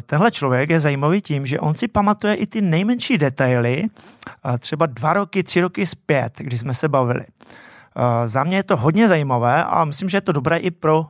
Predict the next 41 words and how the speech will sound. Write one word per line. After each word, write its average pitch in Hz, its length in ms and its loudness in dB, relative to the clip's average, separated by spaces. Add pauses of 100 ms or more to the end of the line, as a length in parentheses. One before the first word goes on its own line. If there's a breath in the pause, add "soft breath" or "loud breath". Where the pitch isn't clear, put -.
obchod.“ 123 400 0 (800 soft breath)
Mě 156 100 -2
to 269 100 4
hodně 247 220 4
zaujalo, 165 340 4
protože 185 300 0
v - 60 -4
té 180 220 0
době 147 300 2
jsem, 170 300 0
eh, 151 140 4
si 147 140 -4
vytvářel 151 400 0
nějaký 151 260 0
svůj 165 180 0
vlastní 135 360 2
obchodní 175 280 0
koncept, 156 500 -2
takže 117 260 -6
jsem 127 180 -6
si 139 120 -6
to 147 140 2
hned 147 260 0 (440 loud breath)
zařadil 156 640 2
do 156 240 4 (260)
obchodní 165 360 0
komunikace 151 640 0
nebo 139 160 -4
do 135 120 -2
celého 143 360 0
konceptu. 180 720 -2 (680 loud breath)
No 202 140 4
a 233 220 4
s - 100 -6
tím 208 140 0
člověkem 170 340 2
jsem 190 120 -2
se 120 120 -6
setkal 170 520 0
a 147 200 -4
opravdu, 180 800 2